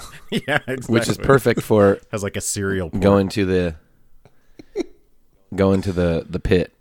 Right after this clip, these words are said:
Speaker 1: Heck yeah, dude.
Speaker 2: When I go into the
Speaker 1: Help
Speaker 2: pit,
Speaker 1: yourself.
Speaker 2: the thing I want in my back pocket
Speaker 1: <laughs> It's a laptop.
Speaker 2: <laughs> is, is a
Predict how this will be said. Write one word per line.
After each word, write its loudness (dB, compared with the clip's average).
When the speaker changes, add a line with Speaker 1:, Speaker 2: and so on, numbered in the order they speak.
Speaker 1:
Heck -12
yeah, -2
dude. -6
Speaker 2:
When -4
I 6
go 4
into 2
the 2
Speaker 1:
Help 0
Speaker 2:
pit, 6
Speaker 1:
yourself. -10
Speaker 2:
the -2
thing -2
I 4
want 0
in -4
my 2
back 2
pocket 4
Speaker 1:
<laughs> -12
It's -4
a -6
laptop. -8
Speaker 2:
<laughs> -10
is, -4
is 0
a 2